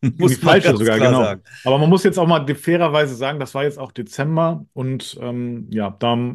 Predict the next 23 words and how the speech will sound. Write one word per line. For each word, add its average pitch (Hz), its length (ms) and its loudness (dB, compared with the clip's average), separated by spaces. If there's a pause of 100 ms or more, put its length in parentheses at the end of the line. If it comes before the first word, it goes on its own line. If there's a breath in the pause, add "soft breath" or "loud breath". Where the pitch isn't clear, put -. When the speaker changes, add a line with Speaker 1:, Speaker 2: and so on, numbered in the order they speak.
(880)
Speaker 2:
also 113 300 -4
der, 120 320 -2
oder 120 160 2
der, 117 120 2
die 113 300 -10
Vorweihnachtszeit 135 720 0
hat 127 100 -8
mit 113 120 -4
reingespielt 127 640 -2
und 113 280 -6 (500 loud breath)
da 113 120 -6
gibt's 117 220 -6
ja 123 100 0
traditionell, 117 960 -2 (340)
es 147 140 -2
spielt - 180 2
das 160 120 4
Essen 151 220 -2
ja 135 100 0
keine 131 280 -2
ganz 117 220 -4
untergeordnete 104 720 -6
Rolle. 92 280 -10